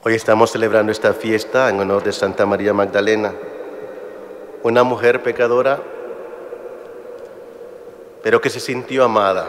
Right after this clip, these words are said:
querida por el Señor.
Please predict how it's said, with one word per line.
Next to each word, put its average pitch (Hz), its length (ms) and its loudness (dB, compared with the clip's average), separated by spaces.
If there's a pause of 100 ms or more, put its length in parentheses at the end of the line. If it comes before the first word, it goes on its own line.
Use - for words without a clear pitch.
(680)
querida 101 500 -2 (920)
por 117 160 2
el 110 140 0
Señor. 90 400 -6